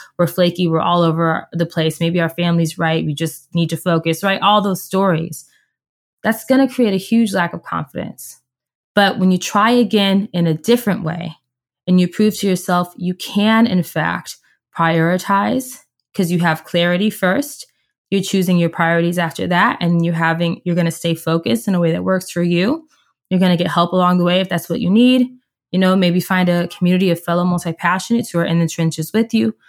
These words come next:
You're trying it in a different way. You build a different case. You have different proof. That's what creates confidence, is getting out there, trying again differently, and seeing that, yes, it can work.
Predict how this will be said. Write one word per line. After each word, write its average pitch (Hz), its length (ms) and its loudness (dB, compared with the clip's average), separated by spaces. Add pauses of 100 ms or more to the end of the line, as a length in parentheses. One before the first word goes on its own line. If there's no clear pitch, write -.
(320)
You're 196 100 0
trying 208 460 2
it 226 200 2
in 175 120 0
a 170 80 2
different 170 440 -4
way. 185 400 0 (360)
You 196 140 0
build 180 240 4
a 165 60 -2
different 170 360 -4
case. 202 480 -2
You 180 100 0
have 170 240 0
different 180 320 -4
proof. 160 420 -2 (520)
That's 226 240 2
what 226 160 0
creates - 300 -2
confidence, - 800 -6
is 160 160 -4
getting 202 300 2
out 180 240 0
there, 165 240 0
trying 180 400 0
again 165 500 0 (420)
differently, 165 720 0 (240)
and 175 140 0
seeing 175 340 0
that, 165 160 -2
yes, 165 280 -2
it 170 80 -6
can 175 420 0
work. 151 340 -8